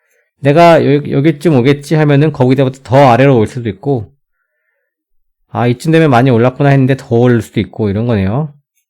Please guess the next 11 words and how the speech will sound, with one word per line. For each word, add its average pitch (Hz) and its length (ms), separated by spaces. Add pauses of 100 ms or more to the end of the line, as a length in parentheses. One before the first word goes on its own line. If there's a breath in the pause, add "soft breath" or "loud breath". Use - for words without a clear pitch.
(140)
요거 120 160
이제 117 100
조급해하지 127 480
않기. 113 540 (920)
변동률을 170 440
순위로 180 320
보고 151 200
그날 135 240
대장코인이나 139 720
부대장코인 131 540
단타치기. 113 640